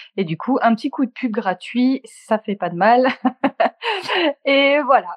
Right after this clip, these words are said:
ça c'est, alors ce partenariat-là, par contre, j'ai quelqu'un qui vient faire ses ongles chez moi. Oui, c'est des ongles, mais quand même des fois ça sert. Il m'a envoyé plein de collègues,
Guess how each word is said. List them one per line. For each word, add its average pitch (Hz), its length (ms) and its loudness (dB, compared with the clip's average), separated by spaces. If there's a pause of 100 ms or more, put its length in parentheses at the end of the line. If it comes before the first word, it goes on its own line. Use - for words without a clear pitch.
(200)
ça 285 100 2
c'est, 294 240 -2
alors 247 240 4
ce 311 100 -10
partenariat-là, 247 880 -4
par 220 220 -4
contre, 254 240 -14
j'ai 220 260 -10
quelqu'un 240 440 -4
qui 220 180 -4
vient 208 240 2
faire 202 220 0
ses 196 280 -4
ongles 220 280 2
chez - 200 -6
moi. 151 280 0
Oui, 226 160 0
c'est 202 140 -6
des 180 200 -6
ongles, 220 240 0
mais 175 160 -4
quand 190 120 0
même 208 140 2
des 180 120 -2
fois 190 160 0
ça 190 160 2
sert. 226 360 6
Il 254 40 0
m'a 226 80 4
envoyé 226 240 0
plein 240 160 0
de 233 60 -4
collègues, 208 440 -4